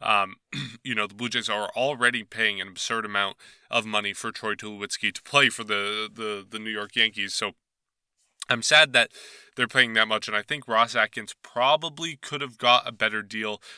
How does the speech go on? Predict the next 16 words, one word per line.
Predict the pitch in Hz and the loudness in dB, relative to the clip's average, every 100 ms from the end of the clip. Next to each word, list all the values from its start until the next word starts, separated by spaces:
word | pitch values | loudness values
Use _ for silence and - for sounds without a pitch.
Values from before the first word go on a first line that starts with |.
| - | -6
uh, | 120 | -2
especially | 110 - 135 131 139 | 0 -2 -4 -4 -6
since | 120 120 | -8 -8
Kendrys | - 151 151 190 151 | -8 -10 -6 -8 -8
Morales, | - 147 139 - | -2 0 0 -2
he | 131 | -10
hasn't | 117 151 185 214 156 _ - | -2 0 0 -6 -8 _ -2
been | 147 170 | 0 2
a | 131 | 0
total | - 135 127 117 | -2 -6 -6 -8
dead | 101 120 143 | -4 -4 -2
weight. | 117 95 95 - - - - | -6 -8 -10 -14 -18 -18 -12
He | 139 123 | -8 -2
has | 135 180 151 | 0 0 -2
been | 135 123 | -6 -8
hitting | 104 127 139 110 | -2 -2 0 -4